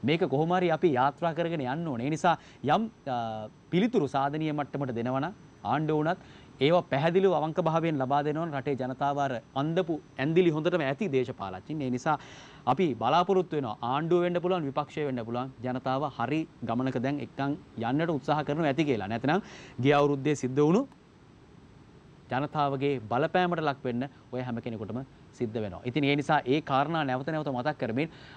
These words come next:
අපි යන්න ඕන මාර්ගය මොකක්ද? අපේ ආර්ථිකය කොතනද තියෙන්නේ? අපි තව කතා කරමු. තව බොහෝ දේවල් තියෙනවා සාකච්ඡා කරන්න. මොකද ජනාධිපතිවරණයක් පිළිබඳව දැන්, දැන් ජනාධිපතිවරයාගේ මුවින් පිට වෙනවා වගේත් පේන්නට තියෙනවා.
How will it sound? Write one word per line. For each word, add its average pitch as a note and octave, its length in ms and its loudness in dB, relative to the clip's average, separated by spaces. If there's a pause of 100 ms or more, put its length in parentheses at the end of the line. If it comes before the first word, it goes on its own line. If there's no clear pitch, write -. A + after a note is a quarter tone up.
අපි F#3 260 4
යන්න F3 260 2
ඕන E3+ 260 -2
මාර්ගය C#3 380 -2
මොකක්ද? G#2+ 360 -6
අපේ G#2+ 200 -2
ආර්ථිකය A#2+ 380 0
කොතනද A2 320 -6
තියෙන්නේ? G#2 200 -4
අපි C#3 100 0
තව E3+ 200 6
කතා G#3 240 2
කරමු. C#3+ 160 -2
තව C3 200 0
බොහෝ D#3+ 200 2
දේවල් E3 220 0
තියෙනවා D3+ 300 -2
සාකච්ඡා C3 380 -2
කරන්න. G2+ 300 -6
මොකද A#2+ 320 -2
ජනාධිපතිවරණයක් C#3 800 -2
පිළිබඳව B2+ 380 0 (440)
දැන්, C#3+ 260 4
දැන් C#3 220 0 (120)
ජනාධිපතිවරයාගේ B2+ 840 0
මුවින් C#3 460 0
පිට C3 140 0
වෙනවා C#3 320 0
වගේත් B2+ 360 0
පේන්නට B2 380 2
තියෙනවා. G2+ 340 -2